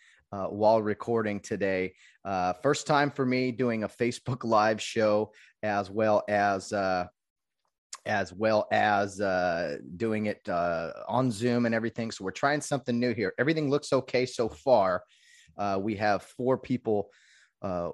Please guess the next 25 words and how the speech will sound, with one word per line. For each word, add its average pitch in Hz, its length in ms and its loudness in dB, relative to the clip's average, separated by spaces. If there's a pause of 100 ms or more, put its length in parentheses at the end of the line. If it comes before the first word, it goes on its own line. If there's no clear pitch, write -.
(120)
watching, 139 520 2
it 127 120 -4
looks. 135 400 0
Chris - 420 -8
Alba 135 640 0
is 117 220 -10
tuning 123 400 -4
in. 123 180 -4
Let 117 80 -2
me 117 140 -4
see - 260 -6
who 104 220 -2
else 104 260 -2
is 101 160 -10
here. 92 220 -4
Freddie 123 300 0
Monteblanco 117 960 0 (400)
is 104 180 -8
liking, 113 460 -2
uh, 107 320 -4
the 104 160 -10
episode 110 420 -4
here. 110 140 -4
So, 104 400 -2 (340)
uh, 95 380 -2